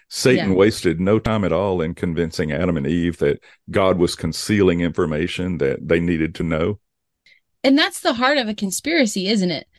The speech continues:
Speaker 1: Mm-hmm.
Speaker 2: Someone has secret information that you don't. Is it
Speaker 1: Yeah.
Speaker 2: just the fact that we like mystery and intrigue? Do you think that's why we gravitate towards these things?
Speaker 1: It could be. I mean, the J F K assassination wouldn't be as interesting if it involved just one deranged person.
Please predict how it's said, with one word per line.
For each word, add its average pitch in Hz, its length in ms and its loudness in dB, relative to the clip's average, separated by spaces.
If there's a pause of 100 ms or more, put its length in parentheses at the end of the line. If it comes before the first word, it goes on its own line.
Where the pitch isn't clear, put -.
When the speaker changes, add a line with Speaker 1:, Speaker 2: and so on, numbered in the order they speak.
(120)
Speaker 1:
Mm-hmm. 202 100 0
Speaker 2:
Someone 277 360 6
has 214 200 2
secret 247 440 0
information 208 680 0
that 156 120 -12
you 180 300 0
don't. 165 500 -4 (400)
Is 247 180 2
it 285 120 2
Speaker 1:
Yeah. - 60 0
Speaker 2:
just 269 200 0
the 349 80 -8 (100)
fact 226 340 0
that 220 120 -2
we 220 140 -2
like 208 280 2
mystery 202 540 -2
and 196 240 0
intrigue? 202 580 2
Do 202 80 0
you 202 60 2
think 214 220 2
that's 175 260 -4
why 196 260 2
we 190 420 -2
gravitate 190 540 -2
towards 214 260 0
these 208 180 0
things? 214 340 0 (320)
Speaker 1:
It 165 160 2
could 196 260 6
be. 85 300 2 (220)
I 113 80 0
mean, 113 160 4
the 90 180 6
J 110 320 2
F 98 160 0
K 107 220 0
assassination 95 840 -2
wouldn't 92 260 2
be 87 120 2
as 73 140 0
interesting 95 640 -2 (260)
if - 140 0
it 101 80 4
involved 87 520 2
just 80 200 -2
one 82 340 -2
deranged 82 560 0
person. 87 500 -2